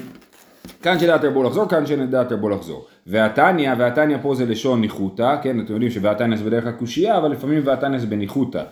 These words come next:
זה לא קושייה, ברייתא שמוכיחה את החילוק הזה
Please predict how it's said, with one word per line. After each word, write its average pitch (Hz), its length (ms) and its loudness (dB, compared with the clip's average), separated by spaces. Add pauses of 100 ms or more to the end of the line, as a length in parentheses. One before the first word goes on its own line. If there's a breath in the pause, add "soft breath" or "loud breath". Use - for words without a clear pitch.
(260 soft breath)
זה 107 340 2
לא 131 160 2
קושייה, 123 340 2
ברייתא 131 380 2
שמוכיחה 117 560 -2
את 127 100 -2
החילוק 139 380 0
הזה 101 200 -2